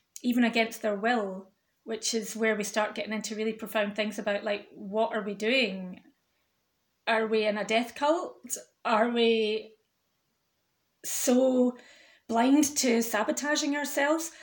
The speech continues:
<clears throat> Are we being really uncreative? And the, the creativity that, that should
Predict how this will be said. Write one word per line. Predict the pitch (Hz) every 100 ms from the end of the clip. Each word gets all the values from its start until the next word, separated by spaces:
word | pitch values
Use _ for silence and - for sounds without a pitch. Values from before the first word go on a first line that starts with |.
| - - _ _ _
<clears throat> | - 349 240 185 - - _ _ - - -
Are | 233
we | 247
being | 247 240 226
really | 254 254 -
uncreative? | 240 240 - 220 240 269 - 208 202 214 - - - - -
And | 247 240
the, | 254 247
the | 226
creativity | 226 254 262 262 247 320 320 247 220
that, | 214 208 -
that | 226 220
should | - - 277 285 196